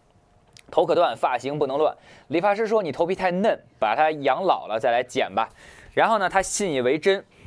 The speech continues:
魔镜，魔镜，谁是拥有世界上最老的头皮？很久很久以后，他终于等到了这一天。夏天的风，我永远记得清清楚楚地说“突了”啊，这是一个小故事哈。这是用今天漫画的方式先给你表现一下，而且画的也是很搞笑，你不觉得吗？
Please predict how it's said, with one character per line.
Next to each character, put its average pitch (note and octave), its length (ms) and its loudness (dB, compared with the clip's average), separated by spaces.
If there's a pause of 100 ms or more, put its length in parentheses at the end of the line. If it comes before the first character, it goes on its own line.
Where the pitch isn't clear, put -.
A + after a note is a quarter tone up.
(280)
魔 F3 140 0
镜， F#3+ 140 -2
魔 F3+ 120 2
镜， F#3+ 160 -2
谁 E3 140 0
是 F3 120 2
拥 E3 140 -2
有 D#3 80 0
世 D3 140 -4
界 C#3+ 80 -2
上 D3+ 100 0
最 D3+ 160 0
老 A#2+ 180 0
的 A2+ 80 0
头 C#3 200 -2
皮？ C3 300 -4 (280)
很 E3+ 180 0
久 F#3 80 -2
很 E3 120 -2
久 D#3+ 100 2
以 B2+ 60 0
后， B2 160 0
他 C#3 100 0
终 E3 240 -2
于 D3+ 80 0
等 G2+ 180 -2
到 G#2 120 0
了 A2 80 2
这 A2 140 -2
一 G#2+ 80 -2
天。 A#2 200 -2 (280)
夏 C#3+ 180 -2
天 E3+ 140 -4
的 D#3 100 0
风， E3 280 -2
我 D3+ 60 -2
永 C3+ 160 -2
远 B2 140 -4
记 C#3 160 -4
得 A2 260 -2
清 C3 140 -10
清 C3 80 -8
楚 C3 100 -6
楚 B2 40 -2
地 A2+ 100 0
说 D3 320 -2 (100)
“突 C#3+ 160 -2
了” A2+ 380 0
啊， A2 320 -2 (280)
这 A#2 100 -2
是 A2+ 60 2
一 - 20 0
个 B2 100 0
小 G2 180 -2
故 B2 200 -4
事 G#2+ 100 -2
哈。 G#2 160 2
这 D3 160 -2
是 C3 200 0 (240)
用 D#3+ 160 -2
今 G3 220 -4
天 G3 160 0
漫 F#3+ 200 2
画 G3 180 4
的 C#3 60 0
方 C#3 160 -4
式 C3 40 -4
先 D3 120 -4
给 D#3+ 80 -4
你 E3 100 -6
表 G2 240 -4
现 B2+ 240 -2
一 G2 60 -8
下， G2+ 180 -2 (220)
而 B2+ 80 0
且 B2+ 80 4
画 C3+ 280 2
的 A2+ 60 -2
也 G2+ 80 -2
是 A#2 60 0
很 B2 160 -6
搞 F#2 180 0
笑， A#2 220 0
你 F#2+ 80 -14
不 G2 100 -6
觉 F#2 140 -2
得 F#2+ 100 -6
吗？ F#2 100 -12